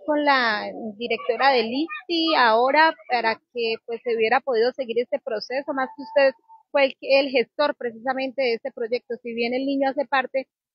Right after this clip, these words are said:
del grupo, pero prácticamente usted se lleva la esencia de lo que realmente fue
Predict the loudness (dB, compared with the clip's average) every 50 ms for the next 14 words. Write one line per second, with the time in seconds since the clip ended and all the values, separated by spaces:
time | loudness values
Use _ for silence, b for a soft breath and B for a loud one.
0 | _ -2 2 2 2 2 2 -2 -2 -2 0 0 0 0 2 2 2 2 2 2
1 | 2 2 0 -2 _ 0 0 0 0 -2 -4 -4 -4 -4 -4 -8 -10 -12 -10 -4
2 | -4 -2 0 0 0 4 4 4 6 6 4 4 0 0 -2 -2 0 2 2 2
3 | 0 -2 -6 -6 -4 -4 -4 -4 -8 _ _ _ _ _ _ _ -8 0 2 2
4 | 2 2 0 -2 -2 _ -2 -2 0 2 2 0 0 -2 -2 -2 0 2 2 2
5 | 2 2 0 0 -2 -2 -2 -2 -4 -6 -6 -4 -2 0 0 2 2 2 0 0
6 | -2